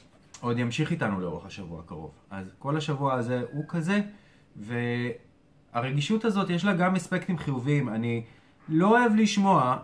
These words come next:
שכשאתם רואים את התחזיות שלי, אתם חושבים שזה הולך להיות שבוע נורא. תראו, יש הרבה דברים יפים בשמיים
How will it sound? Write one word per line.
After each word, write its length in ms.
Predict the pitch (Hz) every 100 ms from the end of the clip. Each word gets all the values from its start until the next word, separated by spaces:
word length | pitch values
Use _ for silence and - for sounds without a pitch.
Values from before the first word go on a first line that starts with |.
| - -
שכשאתם 440 | - - 131 156
רואים 180 | 160 160
את 60 |
התחזיות 540 | 160 147 135 120 139 139
שלי, 320 | 143 135 135
אתם 120 | 107 110
חושבים 220 | 117 117
שזה 160 | 107
הולך 220 | 113 110 113
להיות 180 | 113
שבוע 300 | 117 104 104
נורא. 260 | 101 98 87 85 - _ _ - - - - -
תראו, 360 | 139 156 151 -
יש 180 | 131 147
הרבה 280 | 139 113 151
דברים 300 | 160 165 143
יפים 440 | 123 - 147 151
בשמיים 640 | 127 117 104 92 90 92